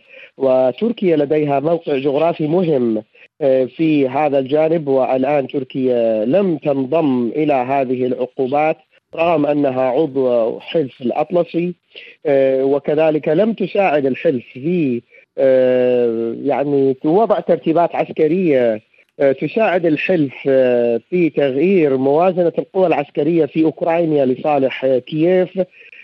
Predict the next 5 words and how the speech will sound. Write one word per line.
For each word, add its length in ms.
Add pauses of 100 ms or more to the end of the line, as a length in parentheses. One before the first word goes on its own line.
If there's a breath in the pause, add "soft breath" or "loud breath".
(140 loud breath)
آه، 220
كل 340
هذه 800 (120)
يظهر 460
الآن 480